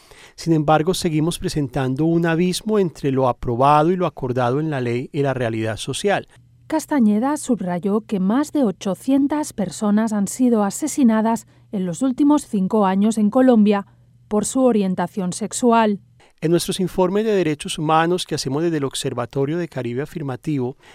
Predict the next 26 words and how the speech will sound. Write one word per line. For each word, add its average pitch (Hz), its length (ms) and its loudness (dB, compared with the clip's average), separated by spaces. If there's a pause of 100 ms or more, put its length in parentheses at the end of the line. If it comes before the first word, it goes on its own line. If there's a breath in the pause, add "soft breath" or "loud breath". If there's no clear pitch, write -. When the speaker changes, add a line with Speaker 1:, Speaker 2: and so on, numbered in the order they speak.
(140)
Speaker 1:
damos 151 360 0
cuenta 196 520 2
que - 180 -6
en 143 100 -2
Colombia, 139 840 2
desde 120 440 -2
el 117 120 -2
primero 160 420 0
de 208 100 0
febrero 147 540 -2
del 127 140 -2
año 131 220 -4
dos 139 180 -6
mil 120 180 -6
siete 135 680 -4
al 110 180 -6
treinta 135 480 -6
y 131 100 -4
uno 165 220 -2
de 156 100 -4
julio 196 480 -6
del 143 140 -4
año 143 240 -4
dos 156 160 -8
mil 135 200 -6
trece, 165 460 -6